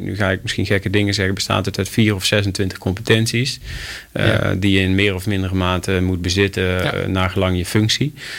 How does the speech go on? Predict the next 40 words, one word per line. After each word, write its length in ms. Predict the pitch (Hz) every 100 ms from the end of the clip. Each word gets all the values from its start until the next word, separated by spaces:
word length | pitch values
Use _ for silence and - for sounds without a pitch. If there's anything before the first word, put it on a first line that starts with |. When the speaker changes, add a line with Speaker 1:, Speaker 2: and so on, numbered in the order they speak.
| - -
Speaker 1:
Eh, 200 | - 90
volgens 260 | 101 92 104
mij, 300 | 101 104 87
in 140 | 98
mijn 260 | 101 117 104
beleving, 640 | 104 113 117 104 98 -
in 160 | 98
mijn 180 | 98 95
vakgebied 540 | 101 104 - 92 98 -
vanuit 220 | 98 95
coaching, 440 | 104 95 - 95
training, 440 | - 95 98 95 92
zijn 160 | 101
er 100 | 95
echt 220 | 92 107 -
maar 340 | 98 92 - - - - - - -
een 140 | - 123
x 160 | -
aantal 320 | 110 113 107 101
competenties 640 | 107 95 101 98 - 95
die 100 | 95
je 80 | -
echt 220 | 123 -
goed 220 | - 98
kan 180 | - 90
bezitten. 460 | 87 95 98 139 160 - -
Speaker 2:
Ja. 260 | 117 123 -
Speaker 1:
Ehm, 720 | - 101 98 98 95 98 95 110
welke 240 | 131 139
competenties 600 | - 135 127 131 135 131
zijn 260 | - 117 110
er 200 | 107 - - _ _ _ _ _ _ _ _ _
minimaal, 800 | 107 110 185 165 127 123 165 165
in 60 | 117
ieder 140 | 113
geval 140 | 113
vanuit 240 | 98 101 98
jouw 200 | 107 139
vakgebied, 640 | 139 131 - 131 147
Speaker 2:
Ja. 60 | -